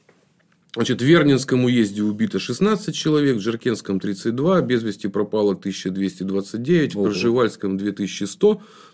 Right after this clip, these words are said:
Speaker 1: Ну, то есть, речь шла о нескольких тысяч человек.
Speaker 2: Серьезно.
Speaker 1: Вот. Вот он говорит, что произошло с казахским, ну, с киргизским. Ну, это в общем называлось население, да? Значит, среди других народностей, населяющих Туркестанский край,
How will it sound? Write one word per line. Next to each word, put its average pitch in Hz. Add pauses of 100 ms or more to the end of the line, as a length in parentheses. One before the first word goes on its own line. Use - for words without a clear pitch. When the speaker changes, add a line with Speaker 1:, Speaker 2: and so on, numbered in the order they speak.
Speaker 1:
Ну, 208
то 247
есть, 175
речь 185
шла 147
о 131 (680)
нескольких 110
тысяч 101
человек. 95
Speaker 2:
Серьезно. 104 (280)
Speaker 1:
Вот. 98 (540)
Вот 170
он 180
говорит, 147
что 147
произошло 135
с 135
казахским, 120
ну, 135
с -
киргизским. 131
Ну, 160
это 185
в 170
общем 139
называлось 90
население, 85
да? 127 (640)
Значит, 104
среди 165
других 175
народностей, 160
населяющих 131
Туркестанский 127
край, 208